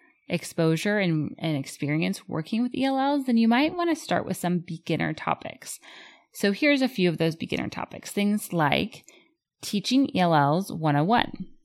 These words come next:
a basic overview. And in this, you would share things like the difference between bics and calps. You would go through the levels of language acquisition. You're really just, your purpose of this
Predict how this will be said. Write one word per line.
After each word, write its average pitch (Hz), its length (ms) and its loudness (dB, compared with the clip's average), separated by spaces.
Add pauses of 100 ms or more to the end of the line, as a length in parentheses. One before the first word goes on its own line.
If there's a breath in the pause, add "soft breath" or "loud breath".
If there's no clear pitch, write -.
a 180 120 0
basic 156 640 0
overview. 156 640 -8 (520 soft breath)
And 180 180 0
in 208 240 2
this, 208 340 0
you 170 100 0
would 190 140 0
share 175 260 0
things 160 460 0
like 147 220 -2
the - 60 -6
difference 156 380 -6
between 175 380 -2
bics - 500 0
and 180 180 0
calps. - 560 -4 (380 loud breath)
You 165 160 -2
would 165 220 -2
go 175 180 4
through 170 160 -8
the 185 120 0
levels 180 440 0
of - 220 -6
language 175 580 0
acquisition. 170 800 -2
You're 165 160 -2
really 254 500 2
just, 180 520 0
your 175 80 -4
purpose 220 440 -4
of 160 220 -4
this 185 320 0